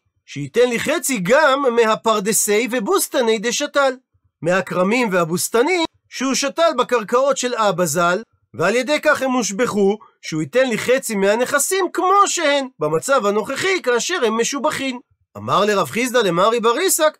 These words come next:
שפיר כאמר לך, תביעת האח היא תביעה מוצדקת, דתנן, שהרי שנינו במשנה בבבא בתרא,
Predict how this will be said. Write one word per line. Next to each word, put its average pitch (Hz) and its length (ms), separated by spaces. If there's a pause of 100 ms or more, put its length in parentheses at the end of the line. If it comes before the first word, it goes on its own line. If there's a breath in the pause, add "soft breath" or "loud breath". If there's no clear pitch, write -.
שפיר 370 540
כאמר 349 440
לך, 269 240 (400)
תביעת 190 420
האח 311 280
היא 269 100
תביעה 196 320
מוצדקת, 233 680
דתנן, 185 680 (320)
שהרי 165 240
שנינו 202 320
במשנה 214 400
בבבא 233 340
בתרא, 233 480